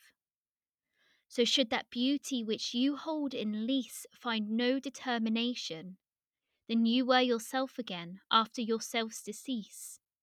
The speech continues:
when your sweet issue your sweet form should bear.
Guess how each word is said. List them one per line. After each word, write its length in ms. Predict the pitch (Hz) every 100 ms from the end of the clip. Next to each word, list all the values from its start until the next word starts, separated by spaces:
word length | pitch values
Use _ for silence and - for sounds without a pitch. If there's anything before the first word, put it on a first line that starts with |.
| _ _ _ _ _
when 120 | 233 226
your 120 | 220
sweet 520 | - 277 269 - - _
issue 640 | 285 269 - 247 214 185 185 190 _
your 160 | 247 233
sweet 540 | - - 262 240 - -
form 320 | 269 269 240
should 240 | 220 - 202
bear. 480 | 240 247 233 180 202